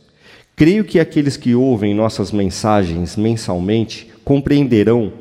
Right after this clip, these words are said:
com mais facilidade a situação. Precisamos urgentemente de um veículo de segunda mão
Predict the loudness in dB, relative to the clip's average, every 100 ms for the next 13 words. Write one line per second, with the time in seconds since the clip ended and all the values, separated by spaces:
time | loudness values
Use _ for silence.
0 | -18 -2 0 2 0 0 -4 -2 -2 0
1 | 2 2 0 -4 -4 -4 -4 -4 -6 -6
2 | -14 -20 _ _ _ _ 0 2 2 2
3 | 2 0 0 0 2 0 0 -2 0 -2
4 | -4 -2 0 2 2 2 0 -6 -4 -4
5 | -2 0 2 2 2 2 2 0